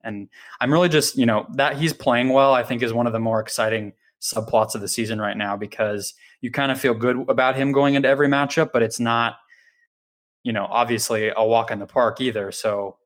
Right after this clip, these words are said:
kind of seeing how he adjusts and, and changes his game night to night with the different kinds of centers is, it's what I was looking forward to early in the year, but he was getting trounced so often that it didn't really feel like a competition. Now I'm just, every game I go into it like, "Oh, what's the,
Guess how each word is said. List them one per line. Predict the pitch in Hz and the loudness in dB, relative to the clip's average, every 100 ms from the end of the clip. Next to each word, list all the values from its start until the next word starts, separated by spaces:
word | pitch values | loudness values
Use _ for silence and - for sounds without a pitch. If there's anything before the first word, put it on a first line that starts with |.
| _ | _
kind | - 123 | -6 -4
of | 110 | -4
seeing | - 139 139 | -2 0 0
how | 127 120 | 0 -2
he | 127 123 | -2 -2
adjusts | 123 104 107 117 120 - - | -2 -2 0 0 -2 -8 -8
and, | 107 104 104 _ _ _ _ | -8 -8 -10 _ _ _ _
and | 117 | -12
changes | 110 123 117 110 | -6 -2 -2 -2
his | 110 | -6
game | 107 110 113 110 | -4 -2 0 0
night | 110 101 | -2 -4
to | - | -6
night | 107 110 107 | -4 -2 -2
with | 110 | -2
the | 113 | -2
different | 120 117 - | -2 -4 -6
kinds | - 120 113 | -4 -2 -2
of | 98 | -4
centers | - 113 107 101 | -4 -2 -4 -4
is, | 101 98 92 - - | -6 -6 -8 -14 -4
it's | 131 131 | -2 2
what | 165 | 4
I | 170 | 4
was | 139 | 4
looking | 160 151 | 2 2
forward | 127 160 160 143 | 0 2 4 4
to | - 127 | 4 4
early | 139 151 131 | 6 4 4
in | 113 | 0
the | 113 | 0
year, | 110 110 | 0 0
but | 113 | 0
he | 123 | -2
was | 117 | -2
getting | 120 107 | -2 -4
trounced | 101 117 117 117 - | -4 -2 0 0 -2
so | 110 | 2
often | 104 101 - 104 | 2 0 -2 -6
that | 107 | -4
it | 110 | -2
didn't | 117 113 | -2 -2
really | 110 104 | -4 -4
feel | 117 | -2
like | 110 - | -2 -2
a | - | -6
competition. | 107 110 - 113 - 101 | -8 -8 -8 -8 -6 -4
Now | 107 113 110 101 - _ _ _ _ _ | -2 0 0 -2 -8 _ _ _ _ _
I'm | 113 107 | -6 -2
just, | 104 - | -4 0
every | 127 127 117 | 2 2 2
game | 117 113 | 2 2
I | 110 | 2
go | 113 | 2
into | 113 113 | 2 0
it | 107 | -2
like, | 98 101 | -4 -2
"Oh, | 127 | 0
what's | 113 117 - | 2 0 -2
the, | 120 104 | 0 0